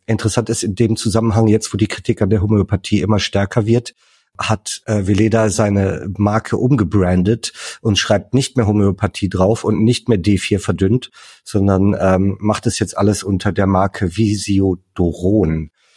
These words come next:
Ähm, das heißt, man schreibt auch gar nicht so gerne drauf, dass es,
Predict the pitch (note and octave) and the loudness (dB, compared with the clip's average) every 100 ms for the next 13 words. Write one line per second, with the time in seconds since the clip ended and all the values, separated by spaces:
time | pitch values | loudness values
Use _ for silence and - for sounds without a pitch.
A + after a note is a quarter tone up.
0 | _ _ - F2+ F2 F2+ F2 - - F#2+ | _ _ -2 2 2 2 -2 -6 -2 -2
1 | - G#2+ F#2+ G2+ A2 - - F#2 G#2 F2+ | 0 -2 0 -2 -2 -2 -2 0 0 0
2 | F2+ G2+ F2+ E2+ F2+ F#2+ G#2 - - F#2+ | -4 -4 -2 -4 -2 0 0 0 -4 -4
3 | - - - | -4 -8 -10